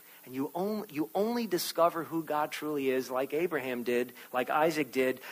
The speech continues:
by total surrender, by total submission, by being willing to give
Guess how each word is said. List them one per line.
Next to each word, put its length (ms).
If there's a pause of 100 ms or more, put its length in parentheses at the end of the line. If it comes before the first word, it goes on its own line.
(140)
by 160
total 520
surrender, 500
by 180
total 420
submission, 520
by 140
being 460
willing 460 (320)
to 100
give 440